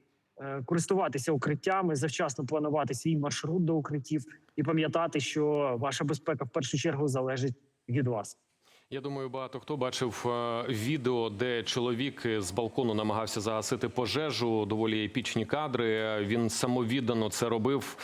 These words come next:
Speaker 2: е, ну, е, буквально з одним відром.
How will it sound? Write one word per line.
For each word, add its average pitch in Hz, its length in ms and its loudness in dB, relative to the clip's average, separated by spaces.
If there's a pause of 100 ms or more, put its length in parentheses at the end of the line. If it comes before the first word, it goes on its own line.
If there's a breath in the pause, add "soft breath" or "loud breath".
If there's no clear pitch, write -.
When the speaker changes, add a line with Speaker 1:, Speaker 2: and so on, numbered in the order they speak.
(340 loud breath)
Speaker 2:
е, 113 340 2 (160)
ну, 113 680 2 (160)
е, 110 140 0 (520)
буквально 120 540 0
з 110 100 0
одним 127 240 4
відром. 107 440 2